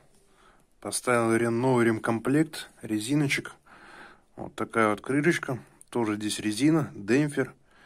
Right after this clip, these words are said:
Сам цилиндрик, ребят, вот он сам цилиндрик сцепления. С завода он идет на прокладке, на такой зеленый. Сальничек тоже поменял. Поршни отполированные у меня, рабочая поверхность отполирована. И как мог отполировал поверхность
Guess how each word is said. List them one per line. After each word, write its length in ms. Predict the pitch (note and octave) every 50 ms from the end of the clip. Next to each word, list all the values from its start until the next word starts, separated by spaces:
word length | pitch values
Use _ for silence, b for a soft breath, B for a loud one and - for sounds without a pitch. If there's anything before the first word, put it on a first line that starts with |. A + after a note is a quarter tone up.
| B B B B B B B B B B B B
Сам 320 | - - - C3 C3+ C3
цилиндрик, 600 | - - C3+ C3+ C3+ C#3 C3 A#2 G#2 G#2 G#2 - -
ребят, 360 | G2+ G2 G#2+ G2+ G2 - - G2 - -
вот 240 | A2 G#2+ G#2 -
он 60 | G#2 G2+
сам 260 | - - A2 G#2+ G2+
цилиндрик 420 | - - A#2 A#2 A2+ A2+ G#2 - -
сцепления. 680 | - - - - A#2+ C3+ D3+ D#3 D#3 B2+ G#2 - - B B B B B B B B B B B _ -
С 100 | G#2 G2
завода 440 | G2+ A2 A2+ A#2+ C3 C3 G#2 G#2+
он 220 | G#2+ G#2+ G#2+ G#2+ G#2+
идет 220 | G#2+ A#2 A2 G#2+
на 80 | A2+ G#2
прокладке, 560 | - G#2+ G#2 - B2 B2+ C#3 D3 C#3+ - A2
на 80 | G#2+ G2
такой 260 | G#2 G2 - A2 G#2
зеленый. 600 | F#2+ G2+ A#2 A#2 B2 A#2+ A#2 A2 G2+ F2+ E2 - - - - - - _ - - B B B B B B B B B _ _ _ _ _ _ - - - - _ -
Сальничек 540 | - - - C3+ C#3 D3 D3 C#3 C3+ - -
тоже 240 | - C3+ B2+ A2+ A#2
поменял. 600 | A2+ A#2 A2+ A#2+ A#2 A#2 A#2+ A#2+ A#2 A2+ G#2 F#2 - - _ _ - _ _ _ _ _ b b b b b b b b b b b b b b b b _ _
Поршни 360 | - C3 C3+ C3+ - - A#2
отполированные 760 | A2 - - A#2 A2+ A#2 A#2+ C3+ D3 E3 E3 E3 D#3 C#3+ C#3
у 20 | C3
меня, 280 | C3+ C3+ C3 B2+ A#2+
рабочая 360 | A#2 A#2 A#2 B2+ B2 - - -
поверхность 460 | - A2+ A2+ B2 B2 - - - -
отполирована. 720 | G#2+ - - A#2+ A#2 A#2+ B2 C#3 D3 D#3+ D#3 C#3+ A#2+ A2+
И 260 | - - - C3+ C3+
как 340 | C3 - - B2+ A2+ - -
мог 260 | C3 C#3+ D3+ C#3+ C3+
отполировал 520 | A#2 - - A2 A2 A2 A2 A#2 A#2+ A#2+ A#2
поверхность 640 | A#2+ A2 A2 A2+ B2 C3+ C3+ B2+ A#2 G#2 - -